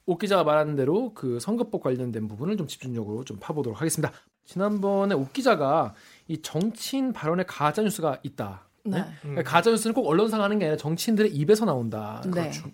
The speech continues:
Speaker 1: 많다 하셨는데,
Speaker 2: 그쵸.
Speaker 1: 그래서 요걸 한번 짚어볼 텐데요. 먼저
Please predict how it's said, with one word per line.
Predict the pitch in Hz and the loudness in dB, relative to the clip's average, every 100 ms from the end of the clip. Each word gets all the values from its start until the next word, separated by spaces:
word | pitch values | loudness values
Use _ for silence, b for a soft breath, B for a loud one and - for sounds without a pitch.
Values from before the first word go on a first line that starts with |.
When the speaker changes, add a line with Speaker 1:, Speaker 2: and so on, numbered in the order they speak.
| - | -12
Speaker 1:
많다 | 127 127 131 131 | -6 -4 -2 -4
하셨는데, | 120 151 127 208 | -2 -4 -2 0
Speaker 2:
그쵸. | 156 143 B B B B | -2 -4 B B B B
Speaker 1:
그래서 | 196 220 208 120 b b - | 0 2 2 0 b b 0
요걸 | 185 214 226 220 | 2 4 4 2
한번 | 208 202 | 2 -2
짚어볼 | - - 202 147 | -4 -6 -2 -2
텐데요. | 143 147 127 202 247 139 110 123 | -2 -4 -2 0 0 -2 -4 -6
먼저 | 165 202 185 208 120 | -4 0 2 2 -2